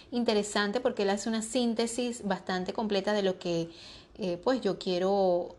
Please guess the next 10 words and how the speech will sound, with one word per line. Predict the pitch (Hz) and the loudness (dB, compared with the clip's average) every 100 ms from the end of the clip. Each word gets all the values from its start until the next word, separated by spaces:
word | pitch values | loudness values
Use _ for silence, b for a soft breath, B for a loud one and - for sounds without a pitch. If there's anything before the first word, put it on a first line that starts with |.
| - | -6
eh, | 196 185 170 180 | -2 -2 -4 -8
desglosar | 185 190 185 170 165 220 240 214 | -2 0 2 0 2 4 4 2
hoy, | 202 180 220 | 2 2 2
y | 214 | -2
me | 190 | -2
pareció | 190 175 - 175 185 | -4 -6 -6 -8 -6
interesante | 196 208 196 196 185 185 214 208 | -4 -4 -4 -4 -4 -4 -6 -4
e | |
importante | 190 180 170 175 175 185 | -4 -4 -6 -6 -6 -4
también, | 190 180 170 165 170 185 180 | -4 -2 0 0 0 0 -2